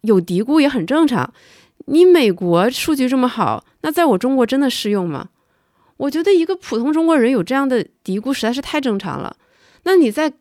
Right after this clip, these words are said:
抛出一些 A 股的看起来很科学的回测，但 A 股的历史只有二十多年，推崇的又是一，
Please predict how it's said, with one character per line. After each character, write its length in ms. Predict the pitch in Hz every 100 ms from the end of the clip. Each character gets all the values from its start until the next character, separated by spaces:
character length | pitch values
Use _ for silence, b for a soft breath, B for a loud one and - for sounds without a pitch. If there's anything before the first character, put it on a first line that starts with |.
| -
抛 220 | - 311
出 180 | 302 302
一 100 | 285
些 140 | 269 285
A 240 | 302 330
股 220 | 294 196
的 140 | 135 147
看 220 | - 247
起 120 | 214
来 80 | 175
很 200 | 196 156
科 200 | - 226
学 120 | 214
的 100 | 175
回 160 | 170 151
测， 240 | 175 151 _ b b b
但 140 | 349
A 160 | - 339
股 100 | 311
的 80 | 202
历 100 | 262
史 140 | 240
只 100 | 185
有 80 | 240
二 220 | - 262
十 80 | 220
多 160 | 165 160
年， 240 | 156 87 - -
推 220 | - 202
崇 180 | 214 185
的 80 | 208
又 120 | 240
是 140 | 247
一， 240 | 233 196